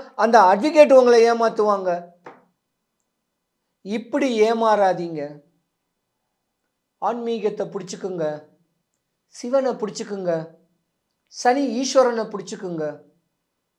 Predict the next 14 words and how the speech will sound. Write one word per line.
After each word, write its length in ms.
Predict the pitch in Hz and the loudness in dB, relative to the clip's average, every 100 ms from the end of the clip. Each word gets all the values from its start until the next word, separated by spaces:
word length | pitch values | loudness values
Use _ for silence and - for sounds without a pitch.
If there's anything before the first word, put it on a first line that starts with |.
| _ _ - | _ _ -6
அவங்களோட 680 | 165 214 226 226 226 233 247 254 | -6 -4 -2 2 2 2 0 -4
பிரயாணிங்க. 600 | 214 208 208 202 180 156 156 - _ _ _ _ _ _ _ _ _ | -6 -4 -4 -6 -6 -8 -10 -18 _ _ _ _ _ _ _ _ _
ஒரு 120 | 214 208 | -12 -10
சித்தரை 420 | 240 240 269 247 | -12 -2 0 2
பிடிங்க, 360 | - 196 190 156 151 151 _ | -2 -8 -6 -6 -8 -12 _
ஒரு 200 | - 202 190 160 | -10 -8 -8 -6
மகானை 380 | 175 233 269 233 | -4 -2 -2 -4
பிடிங்க, 400 | 190 180 175 165 156 - _ _ _ _ _ _ _ _ - | -6 -8 -6 -6 -8 -14 _ _ _ _ _ _ _ _ -6
கழுத்துல 400 | 175 214 220 208 | -6 -4 -4 -4
ருத்ராட்சம் 560 | 185 208 214 214 196 | -2 0 0 -2 -6
போடுங்க. 340 | 185 185 175 156 135 - _ _ _ _ _ | -4 -4 -4 -6 -8 -14 _ _ _ _ _
வாரம் 580 | 135 156 202 233 247 226 | -2 2 6 6 4 0
ஒரு 220 | 202 202 | -4 -4
நாள், 320 | 185 196 202 | -4 -2 -2